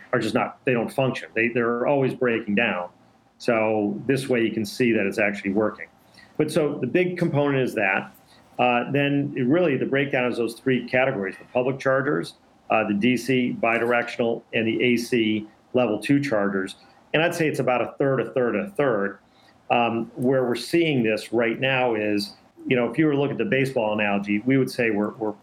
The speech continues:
probably not even in the first inning yet. Because when we think about E V charging, you know, up to this point, it's kind of been Tesla, you know, has eighty percent of the market and everyone else is kind of competing.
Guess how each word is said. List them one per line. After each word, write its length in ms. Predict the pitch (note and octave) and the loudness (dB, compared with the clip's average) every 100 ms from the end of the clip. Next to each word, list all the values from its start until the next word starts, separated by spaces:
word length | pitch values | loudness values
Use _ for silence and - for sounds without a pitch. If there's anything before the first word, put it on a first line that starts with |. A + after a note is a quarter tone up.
| _ | _
probably 240 | - C3+ B2+ | 0 2 2
not 160 | A#2+ A#2 | 2 2
even 160 | G#2+ | 2
in 80 | G#2+ | 0
the 100 | G2+ | 0
first 320 | G2+ A2 - | 0 -2 0
inning 240 | A2 A2 G2 | 0 2 2
yet. 340 | E2+ - - - - - - _ _ | 0 -8 -20 -20 -20 -20 -20 _ _
Because 560 | B2 - B2 A#2 A2+ - - - | 0 2 2 2 0 -4 -14 -8
when 120 | B2 | 0
we 140 | C#3 G3+ | 2 2
think 200 | G3 C3 | 2 0
about 380 | B2 A2 A2+ C#3 | 0 0 0 0
E 180 | A#2+ | 2
V 320 | G#2+ B2 G#2+ G2+ | 4 2 2 -2
charging, 640 | - F3 F3+ G#2+ F#2+ F#2+ - - - - - | -2 0 0 0 -4 -4 -12 -20 -20 -16 -2
you 80 | C#3 | 2
know, 60 | |
up 160 | F3 F3+ | 2 0
to 60 | C#3+ | 0
this 160 | C#3+ | -2
point, 360 | - D#3+ C#3+ G#2+ | -2 0 0 -2
it's 100 | - | -2
kind 180 | C#3 B2+ | -2 0
of 60 | |
been 280 | A2+ G#2+ G2+ - | 0 -2 -6 -2
Tesla, 640 | C#3+ C#3+ D3 D#3 D#3+ D#3+ - _ _ _ _ _ _ _ | 0 0 0 0 0 -4 -14 _ _ _ _ _ _ _
you 120 | A#2+ | 0
know, 140 | A#2 | 0
has 220 | A2 B2+ A#2+ | 0 0 2
eighty 220 | C#3 C3+ | 2 0
percent 200 | - C3+ | 0 -2
of 60 | |
the 60 | A#2 | 0
market 300 | B2+ C3+ C#3 | 0 0 0
and 120 | A#2+ | 0
everyone 220 | B2+ B2+ | 0 2
else 180 | B2+ B2 | 0 -2
is 80 | A2 | -6
kind 220 | - G#2 | -2 -2
of 100 | G#2 | -2
competing. 460 | G#2 G2+ D3 A2 | -4 0 2 2